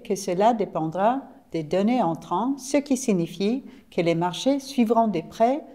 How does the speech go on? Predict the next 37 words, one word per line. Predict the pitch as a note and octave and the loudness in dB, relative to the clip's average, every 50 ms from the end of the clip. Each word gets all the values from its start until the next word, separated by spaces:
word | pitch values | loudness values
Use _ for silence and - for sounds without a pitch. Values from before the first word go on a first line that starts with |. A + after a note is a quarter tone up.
| - _ | -20 _
chaque | _ - - - - C#4 C#4 - | _ -12 -6 2 2 2 2 2
rapport | - A3 A3 A3 G3+ F#3+ G3 A3 B3 D4 - - - - - | -2 -2 0 2 2 2 4 4 2 0 -4 -10 -12 -6 -4
à | E3+ | -2
la | E3+ F3 | -2 -2
recherche | D#3 D3+ D#3 D#3+ - - A3 G#3+ A3 A3 - | -2 -2 -4 -6 -2 0 0 0 0 -4 -8
des | F#3+ F#3 F3 | -6 -4 -2
indices. | E3+ D#3+ D3+ C#3+ C3+ B2+ - - - - - _ _ _ _ _ _ _ _ - | -2 -2 -2 -4 -6 -10 -12 -12 -14 -14 -18 _ _ _ _ _ _ _ _ 0
À | G#3 G#3 | 4 6
notre | G#3+ A#3 A#3+ A#3+ A#3+ C4 | 6 6 4 4 4 2
avis, | B3 A#3 A#3+ D4 D#4+ E4 | 2 2 2 0 0 0
le | D4 B3+ G#3+ | 0 2 2
mouvement | G#3 A3 G#3 G#3+ B3 C4 C4 | 2 2 2 2 4 4 4
le | A#3+ A3+ | 2 2
plus | - - G#3+ | 0 -4 -6
probable | G#3+ - G3 F3 E3+ G3+ A3 A3+ A#3+ C4 C4 C4 - | -4 -2 -4 -2 0 2 0 2 2 0 -2 0 0
pour | G3+ E3+ | 0 0
les | E3+ E3+ | 0 0
prochaines | - - - G#3 G#3 - - G3 F3+ F#3 | -6 -2 -2 -2 0 2 0 -2 0 0
baisses | F#3 F#3 F3+ - - | 0 -2 -2 -2 -4
de | - D3+ | -6 -6
taux | - - F#3+ G3+ B3+ D4 - - - - - | -4 0 2 2 2 2 0 -8 -16 -20 -18
sera | - - - G#3 F#3+ F#3 G3 A3 B3+ C4+ - - | -12 -6 -2 -2 2 4 4 4 2 0 -4 -8
en | - G3 | -8 -8
septembre. | F#3+ - - F#3 - - D#3+ C3+ C3+ C3 - C3+ C3+ - _ _ _ _ _ _ - - _ - - | -6 -4 -4 -4 -4 -2 0 0 0 0 -2 -10 -14 -18 _ _ _ _ _ _ -20 -20 _ -2 0
L'économie | F3 F3 F3 G#3+ F#3+ F#3+ G3 G3+ A#3 C4 | 0 2 6 6 6 6 4 4 2 2
de | A#3+ A#3 | 2 2
la | F#3+ F3+ F3+ F3 | 2 2 0 0
zone | F3 F#3 E3+ E3 E3+ | 0 -2 -2 -2 0
euro | E3+ F3+ G#3+ B3+ C#4+ D#4 - C#4 | 0 4 4 4 4 2 -2 -4
bénéficie | G3+ F3 E3+ D#3+ E3 E3 - E3+ D#3 - - - B3+ C4+ C#4+ C4 - | -2 -2 0 0 -2 -4 -6 -8 -8 -8 -2 2 2 2 2 0 -2
actuellement | - F#3 F3+ - - - D#3+ D#3 D#3 E3+ G3+ A#3+ C#4 D4 C#4+ - - | -6 -8 -8 -6 -2 0 0 0 2 2 4 4 2 2 0 -4 -6
d'un | E3+ D#3+ D3+ | -4 -2 -2
rebond | C#3+ - G3+ B3+ B3 B3+ B3+ C4+ D4 E4 D#4 C#4+ - - _ _ - | 0 4 4 4 6 6 4 4 4 2 2 -6 -18 -20 _ _ -12
lié | D#3+ E3 E3+ F3 G#3+ A#3 | -8 -6 -2 2 4 6
à | B3 A3 | 6 6
la | F3 E3+ E3 | 4 2 -2
désinflation, | D3 E3+ F3 F3 F3+ F3 F3 - G3 F3+ F3 - - D3+ C3+ C3+ | -2 -6 -6 -4 -4 -4 -2 -2 -4 -4 -4 -2 -4 -2 -4 -4